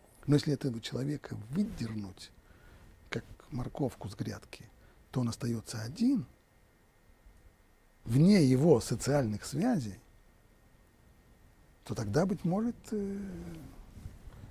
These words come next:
жизни его действительно должен прийти конец, потому что бывает так, что Всевышний решает, что этот человек уже свою жизненную задачу исчерпал, и давать ему в дальнейшем жизнь бессмысленно.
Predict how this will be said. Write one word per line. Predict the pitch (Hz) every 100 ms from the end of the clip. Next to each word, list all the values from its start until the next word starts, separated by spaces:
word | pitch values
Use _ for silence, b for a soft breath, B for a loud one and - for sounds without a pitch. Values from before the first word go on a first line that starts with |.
| -
жизни | 131 135 143
его | 143
действительно | 139 - 160 180
должен | 151 147 160
прийти | 165 180
конец, | 226 240
потому | - - 107 107
что | - 101 101 101
бывает | 90 92 104 113
так, | - -
что | - 107 - b b b b b
Всевышний | - 127 131 135
решает, | 123 110 104 95 104
что | - - 110
этот | - -
человек | 120 127 143 165
уже | 156 170 170 170
свою | - 180 175 196 190 180 170 - - - b b b b b b b
жизненную | - 139 208 165 180 185 175 170 147
задачу | 139 131 151 139 135 113 -
исчерпал, | 143 - 127 120 147 135 92 87
и | 92
давать | 101 113 110
ему | 113
в | 104
дальнейшем | 101 104 110 110 101
жизнь | 98 92
бессмысленно. | 92 - 95 - -